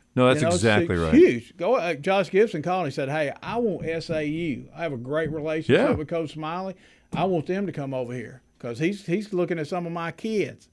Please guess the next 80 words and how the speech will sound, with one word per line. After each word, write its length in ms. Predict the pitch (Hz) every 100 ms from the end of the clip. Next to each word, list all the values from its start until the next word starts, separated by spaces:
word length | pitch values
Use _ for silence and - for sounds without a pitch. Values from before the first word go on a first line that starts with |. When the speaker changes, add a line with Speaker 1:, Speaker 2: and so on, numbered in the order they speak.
| _ _ _ -
Speaker 1:
Which 160 | 170
Speaker 2:
That's 160 | 214 202
Speaker 1:
is 160 | 147
Speaker 2:
a 20 | 269
college 400 | 302 330 269 -
Speaker 1:
smart. 20 |
Speaker 2:
coach. 280 | 220 214 -
Speaker 1:
Yeah, 140 | 240
Speaker 2:
Smart. 40 | 214 226
Speaker 1:
that's 100 | -
smart. 360 | - 240 220
You 140 | 151 165
Speaker 2:
Yeah, 60 | 139
Speaker 1:
want 240 | 170 208 170
the 40 |
Speaker 2:
smart. 100 | 90
Speaker 1:
colleges 480 | 151 151 147 143 131
to 100 | 135
know 280 | 131 131 139
your 180 | 131 123
kids 360 | - 131 107
are 80 | 113
here. 440 | 110 120 120 117 - - - - -
You 160 | 110 110
want 320 | 127 165 -
the 60 |
colleges 580 | - 156 147 147 131 127
to 100 | 120
come 300 | - 143 139
to 60 | 117
town 320 | 143 127 127
and 80 | 117
see 260 | - 120 117
'em. 300 | 113 117 113 _ _ _ _ 131
You 60 |
know, 80 | 127
you 180 | 113 113
want 300 | 123 165 175
a 40 |
chance. 260 | - 156 135
I 100 | 151
don't 120 | 139
know 40 | 131
how 60 |
much 180 | 131 131
recruiting 380 | 135 - 156 131
they 140 | 127
can 160 | 131 123
do 100 | 127
right 220 | 123 117
now. 240 | 120 143
I 100 | 127
have 100 | 127
no 220 | 117 123 117
idea 340 | 107 117 113
how 120 | 113
the 100 | 107
Speaker 2:
Oh. 40 | 98
Speaker 1:
window 320 | 123 123 123
works 320 | 110 117 117
for 100 | -
D 240 | 107 117 107
two, 280 | - 123 165
but 160 | 123 -
Speaker 2:
I'll 100 | 143
let 180 | 139
them 160 | 147 120
worry 160 | 117 113
about 240 | 107 -
that. 120 | -
Speaker 1:
Yeah, 100 | 147
that's 200 | 135 143
right. 140 | 151 107
That's, 260 | 151 165
Speaker 2:
<laughs> 20 | 151
Speaker 1:
they'll 360 | 151 160 165
figure 360 | 160 170 143 139
all 120 | 131
that 140 | 120 104
out. 260 | 117 151